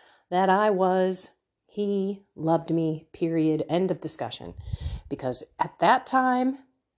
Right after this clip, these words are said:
at that moment, I thought I was gonna get a pretty big yelling at,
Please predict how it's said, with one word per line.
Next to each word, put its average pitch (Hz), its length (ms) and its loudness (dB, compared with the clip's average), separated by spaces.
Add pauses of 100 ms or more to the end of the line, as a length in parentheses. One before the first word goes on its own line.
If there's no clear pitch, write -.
at - 140 -20
that 202 240 -2
moment, 220 400 0 (600)
I 294 140 2
thought 262 340 2
I 202 60 0
was 196 160 -2
gonna 185 220 0
get 160 360 -2
a 160 100 -2
pretty - 480 -4
big 180 440 0
yelling 160 680 2
at, 131 540 -6